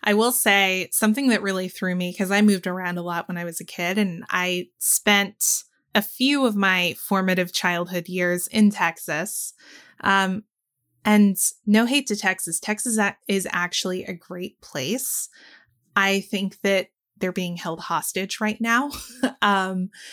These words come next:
but what really threw me is Texas. The state of Texas has its own Pledge of Allegiance. So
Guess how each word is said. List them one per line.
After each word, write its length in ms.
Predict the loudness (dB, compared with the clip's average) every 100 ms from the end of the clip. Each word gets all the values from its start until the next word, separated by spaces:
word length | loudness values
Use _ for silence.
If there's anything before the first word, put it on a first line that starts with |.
| -20 -20 -2
but 240 | 2 2
what 180 | 2 -2
really 280 | 0 2 2
threw 300 | 0 0 4
me 580 | 6 6 2 0 0 -4 _ _ 2
is 220 | 2 2
Texas. 840 | -2 -2 -2 0 -2 -2 -2 -4 -4
The 60 | -6
state 300 | -4 -2 -2
of 100 | -2
Texas 540 | -2 -2 0 -4 -4 -4 0
has 240 | 0 -2 _ 2
its 300 | 2 2 0
own 240 | 2 0
Pledge 240 | 0 -2
of 100 | -2
Allegiance. 760 | -6 -8 -10 -12 -14 -12 -14 -14 -16 -20 -20 -4
So 220 | 2 2